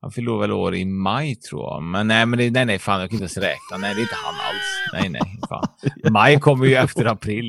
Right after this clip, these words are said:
Speaker 1: ju. Det
Speaker 2: Ja.
Speaker 1: här är ju mellan tjugoförsta mars till nittonde <laughs> april, så det,
Speaker 2: Exakt.
Speaker 1: det, det,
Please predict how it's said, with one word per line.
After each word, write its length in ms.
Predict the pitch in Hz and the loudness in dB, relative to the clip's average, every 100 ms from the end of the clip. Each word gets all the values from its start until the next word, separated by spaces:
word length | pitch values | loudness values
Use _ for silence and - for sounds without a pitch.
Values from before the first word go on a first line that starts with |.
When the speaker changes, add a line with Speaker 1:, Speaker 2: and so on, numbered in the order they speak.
| 104 | -6
Speaker 1:
ju. 140 | - - 143 151 | -8 -12 -12 -6
Det 80 | - | 2
Speaker 2:
Ja. 100 | 117 | 6
Speaker 1:
här 160 | 131 147 | 6 6
är 40 | |
ju 160 | 131 120 | 2 0
mellan 220 | 120 117 | -2 -2
tjugoförsta 580 | 123 113 117 113 - 101 | -4 -10 -8 -10 -10 -6
mars 220 | 104 101 | -6 -8
till 120 | 98 | -10
nittonde 460 | 104 - 101 101 113 190 | -10 -10 -16 -6 -2 2
<laughs> 140 | 160 - | 2 4
april, 580 | 185 - 123 131 131 117 | 2 0 -4 -4 -4 -4
så 160 | 117 | 0
det, 80 | 131 127 | 2 2
Speaker 2:
Exakt. 420 | 117 135 143 - | 2 2 0 -4
Speaker 1:
det, 500 | 160 123 104 104 117 - 135 - - 190 202 220 | -8 -6 -8 -8 -10 -10 -16 -16 -12 -8 -6 -6
det, 240 | - 117 | -4 -4